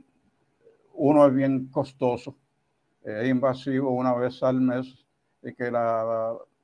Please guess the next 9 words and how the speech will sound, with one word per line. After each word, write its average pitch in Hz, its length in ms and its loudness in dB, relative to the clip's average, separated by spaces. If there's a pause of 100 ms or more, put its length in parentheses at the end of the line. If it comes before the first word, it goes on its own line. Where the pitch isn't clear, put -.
(300)
la 123 160 -2
población 127 760 -2
nuestra 131 420 -4
posiblemente 120 800 -8
no 117 220 -6
la 120 100 -4
puede, 117 720 -6 (340)
eh, 110 460 -8 (500)
pagar 120 500 2